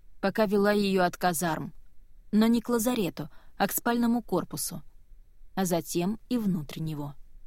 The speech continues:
Лишь когда они остановились перед ее койкой, Кива прохрипела: «А как же... смотритель?»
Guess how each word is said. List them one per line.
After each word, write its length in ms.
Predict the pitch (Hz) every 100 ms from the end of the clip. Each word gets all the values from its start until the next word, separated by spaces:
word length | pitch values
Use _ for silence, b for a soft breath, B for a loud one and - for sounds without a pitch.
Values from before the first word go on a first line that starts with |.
| - - - - - - - -
Лишь 220 | 202 208
когда 340 | - 185 202 196
они 200 | 196 190
остановились 640 | 180 196 196 196 202 185
перед 260 | - 190 170
ее 320 | 185 180 170
койкой, 500 | - 214 208 202 185 b b b
Кива 260 | - 220 196
прохрипела: 720 | - 185 190 185 175 147 143 - - - - - - - - -
«А 100 | 202
как 300 | 190 202 180
же... 280 | 180 185 170 - - - - - -
смотритель?» 760 | - - 180 - 190 - 190